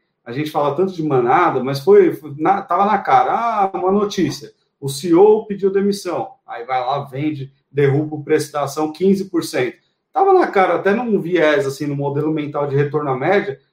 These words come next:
aqueles preços iam voltar, sem fazer grandes análises, eu tinha isso comigo, e aí foi o que aconteceu. Tanto é que o Frank tá perguntando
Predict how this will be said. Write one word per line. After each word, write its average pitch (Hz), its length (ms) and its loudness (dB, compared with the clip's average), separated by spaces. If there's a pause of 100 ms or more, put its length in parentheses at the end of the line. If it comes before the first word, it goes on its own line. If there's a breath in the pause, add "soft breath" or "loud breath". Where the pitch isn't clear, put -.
(120)
aqueles 190 380 2
preços 175 480 2
iam 185 240 0
voltar, 175 420 2
sem 165 200 -4
fazer 156 260 -2
grandes 151 280 -4
análises, 139 640 -2 (180)
eu 139 200 2
tinha 175 320 0
isso 143 720 -2
comigo, 151 520 -2 (240)
e 156 80 -6
aí 156 220 4
foi 160 200 -2
o 156 40 -2
que 165 60 -6
aconteceu. 160 500 -2
Tanto 135 220 -4
é 139 100 -2
que - 80 -10
o 143 60 -6
Frank 147 280 -4
tá 156 120 -4
perguntando 160 540 2